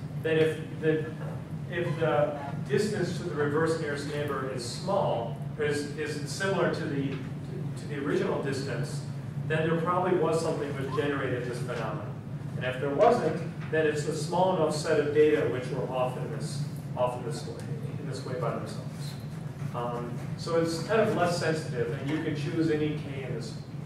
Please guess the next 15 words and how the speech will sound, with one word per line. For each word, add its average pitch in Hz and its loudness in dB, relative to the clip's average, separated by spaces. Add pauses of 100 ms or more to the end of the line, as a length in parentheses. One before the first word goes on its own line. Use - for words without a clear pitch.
(520)
area. 127 -2 (360)
You 175 -6
still 220 6
need 214 4
to - 2
figure 165 4
out - 2
what 143 4
is 139 0
the - -4
right 131 -2
k 143 -2
to - -2
choose, 147 0
but 123 -2